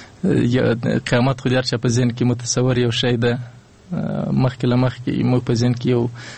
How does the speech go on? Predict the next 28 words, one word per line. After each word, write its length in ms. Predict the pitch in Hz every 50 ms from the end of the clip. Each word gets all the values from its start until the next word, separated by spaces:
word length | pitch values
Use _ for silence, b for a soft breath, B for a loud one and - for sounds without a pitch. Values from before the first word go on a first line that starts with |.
| B B B - - 165 131 -
څه 80 | -
ورته 260 | 131 123 117 - 120
پراته 360 | 113 - 131 123 117 123 - 127
دي 100 | 120 123
چې 140 | 117 - - -
قیامت 320 | 120 123 120 127 123 -
راځي، 360 | 127 127 120 113 113 117 117 117 113 117 - - - -
نښانې 500 | 143 131 127 113 - 120 123 123 127 123 113
به 60 | 120 123 123
یې 60 | 120 120
څنګه 220 | - 127 123 120 123
وي، 180 | 123 120 120
لمر 240 | 117 113 120 123 120
به 140 | 113 117 120
په 140 | 113 120 120
کوم 200 | 117 - 127 120 113
حالت 280 | - 123 120 117 120 117 -
کې، 200 | - 120 120 120
انسان 340 | 120 120 117 - 127 127 123
به 60 | 123
څومره 280 | 120 120 - 127 123 123 113 -
سرګردانه 580 | 123 120 107 123 123 117 117 120 120 120 117 117 117
وي. 120 | 120 120 117 - - - B B B B B B B B B B B - - 127 123 120 120 117 113 117 117 117
او 160 | 117 117 110
بل 420 | 110 120 123 120 120 120 123 120
مهمه 360 | 117 120 117 117 120 120 117
دا 160 | 113 120 123 123
چې 160 | - -